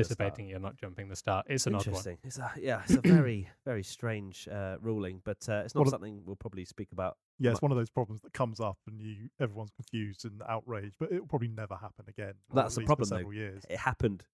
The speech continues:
Speaker 2: with Kimi, literally the race before.
Speaker 3: That was a
Speaker 2: <laughs> Right.
Speaker 3: proper jump
Speaker 2: Yeah,
Speaker 3: start.
Speaker 2: that
Speaker 1: Yeah,
Speaker 2: was a
Speaker 1: he
Speaker 2: proper
Speaker 1: rolled
Speaker 2: one,
Speaker 1: a
Speaker 2: but
Speaker 1: lot.
Speaker 3: Yeah.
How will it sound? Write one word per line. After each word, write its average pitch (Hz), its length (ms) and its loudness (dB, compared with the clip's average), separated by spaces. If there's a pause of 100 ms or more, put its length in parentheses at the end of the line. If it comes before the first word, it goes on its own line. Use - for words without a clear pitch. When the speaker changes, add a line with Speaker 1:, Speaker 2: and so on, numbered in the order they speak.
Speaker 2:
with 104 140 -6
Kimi, 98 440 -2
literally 101 520 -8
the 98 140 -6
race 101 340 -4
before. 92 420 -8
Speaker 3:
That 135 100 2
was 117 120 -2
a - 40 -6
Speaker 2:
<laughs> - 0 -
Right. 110 140 0
Speaker 3:
proper - 400 4
jump 101 300 -10
Speaker 2:
Yeah, 147 220 8
Speaker 3:
start. - 40 8
Speaker 2:
that 143 60 12
Speaker 1:
Yeah, 123 60 12
Speaker 2:
was 113 80 12
a - 40 6
Speaker 1:
he 180 120 10
Speaker 2:
proper 120 140 8
Speaker 1:
rolled 107 260 8
Speaker 2:
one, 101 80 0
Speaker 1:
a 104 60 0
Speaker 2:
but 107 60 4
Speaker 1:
lot. 117 100 4
Speaker 3:
Yeah. 107 160 -4